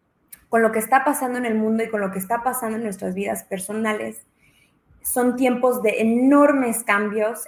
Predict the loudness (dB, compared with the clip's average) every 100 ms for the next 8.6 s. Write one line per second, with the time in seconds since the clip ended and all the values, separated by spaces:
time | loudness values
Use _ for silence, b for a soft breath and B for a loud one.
0 | -6 -4 -2 -2 0 0 -2 -4 -4 -4
1 | -4 -6 -8 -10 -20 b b b 4 6
2 | 6 4 4 4 2 -2 -2 0 0 -2
3 | -2 0 0 2 0 0 -2 -2 -2 -4
4 | -2 -2 -2 -4 -2 -4 -4 -4 -4 -4
5 | -2 -2 -2 -4 -4 0 0 -2 -4 -4
6 | -2 -2 -2 -2 -2 -4 -6 -6 -4 -2
7 | -2 -2 -4 -4 -2 -4 -6 -8 -10 -14
8 | -14 -2 0 0 -4 -12